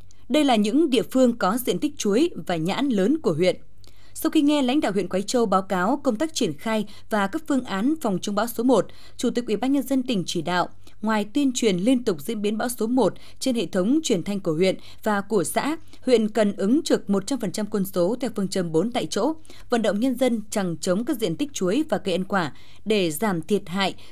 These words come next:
trong trường hợp bão số một đi vào đất liền, ảnh hưởng đến tỉnh ta. Ngoài bảo vệ diện tích cây ăn quả,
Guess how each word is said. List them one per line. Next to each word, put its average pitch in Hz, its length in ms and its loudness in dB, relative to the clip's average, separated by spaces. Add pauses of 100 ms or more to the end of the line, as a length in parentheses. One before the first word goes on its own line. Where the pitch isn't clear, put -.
trong 233 260 2
trường 180 180 0
hợp 170 180 2
bão 180 160 0
số - 180 -2
một 240 280 2
đi 233 120 0
vào 175 140 -2
đất 285 180 0
liền, 190 240 4 (200)
ảnh 202 180 0
hưởng 180 260 2
đến 165 140 -2
tỉnh 165 200 -2
ta. 196 220 2 (800)
Ngoài 233 180 4
bảo 202 160 4
vệ 208 220 2
diện 196 240 0
tích 320 220 0
cây - 100 2
ăn 214 160 0
quả, 185 300 2